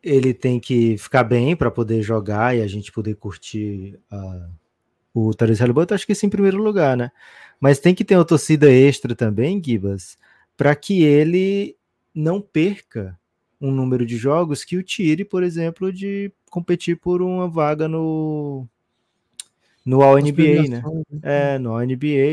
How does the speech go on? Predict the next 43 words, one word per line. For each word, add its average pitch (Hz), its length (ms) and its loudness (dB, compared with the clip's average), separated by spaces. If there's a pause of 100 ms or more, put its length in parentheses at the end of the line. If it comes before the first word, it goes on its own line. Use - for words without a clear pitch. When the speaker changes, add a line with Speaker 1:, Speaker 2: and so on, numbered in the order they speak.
Speaker 1:
e 113 140 -4
até 131 260 -2
mais 247 300 -6
outros 180 380 -4
tipos 170 180 -10
de 165 60 -10
premiação, 165 460 -8
por 160 180 -12
que 160 120 -6
não, 151 300 -2
né? 135 140 -6 (600)
É, 104 240 -4
ele 104 120 -6
poderia 117 400 -2
receber 135 380 -4
votos 151 480 -2
aí 139 100 0
pra 151 160 -6
M 156 120 -4
V 160 140 -4
P - 120 -4
também. 185 480 -4 (1080)
Não 110 240 -8
é 104 80 -6
um 104 140 -8
dos 104 140 -14
favoritos, 110 580 -2
lógico, 113 400 -8
mas 170 260 -10
poderia 165 380 -4
receber 131 340 -2
votos 107 460 -4
ali, 101 240 -6
né? 101 220 -8
E 104 220 -8
que - 120 -20
seria 110 380 -4 (160)
bem 123 260 2
legal 131 320 4
pra - 160 -6
carreira 113 340 -4
dele, 107 320 -6
né? 101 160 -10